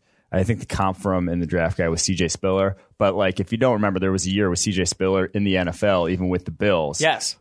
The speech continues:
Speaker 1: Looked like one of the best running backs of all time. Had the, at the time, the P F F record for elusive rating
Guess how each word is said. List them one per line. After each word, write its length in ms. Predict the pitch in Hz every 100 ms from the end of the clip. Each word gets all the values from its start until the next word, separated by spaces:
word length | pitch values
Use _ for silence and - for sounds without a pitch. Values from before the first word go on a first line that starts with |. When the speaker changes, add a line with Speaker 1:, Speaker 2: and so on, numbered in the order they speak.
| _
Speaker 1:
Looked 560 | - 110 113 117 117 -
like 240 | 113 98 104
one 120 | 101
of 60 |
the 40 | 95
best 240 | 95 92
running 220 | 101 95
backs 240 | 92 87 101
of 160 | 98 90
all 180 | 90
time. 320 | - 95 90 92
Had 260 | 101 101
the, 260 | 98 95 80
at 120 | 92
the 80 | 95
time, 340 | 90 104 98 95
the 80 |
P 180 | - 107
F 120 | 90 90
F 120 | 85
record 440 | 90 95 98 85
for 320 | - 92 85 82
elusive 440 | 90 110 101 82
rating 420 | 85 80 76 78